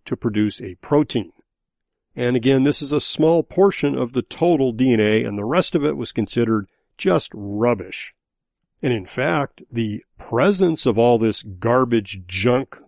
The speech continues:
leftover, useless D N A within the genome was used by people like Richard Dawkins and others, popular evolutionists, to say,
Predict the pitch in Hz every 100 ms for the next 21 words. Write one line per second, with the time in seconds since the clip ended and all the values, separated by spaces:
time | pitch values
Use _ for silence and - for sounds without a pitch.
0 | - 98 104 120 - 127 120 110 104 101
1 | 131 - 120 113 - 107 135 127 131 127
2 | 110 - 190 190 101 135 202 120 107 139
3 | - _ _ _ - 175 196 123 123 156
4 | 139 - 110 120 - 127 - 143 143 -
5 | 107 - 151 113 107 104 120 117 113 101
6 | 101 104 - - _ _ _ - 117 -
7 | 117 113 107 117 165 - 135 - - _
8 | _ _ _ - 180 160 - 123 120 117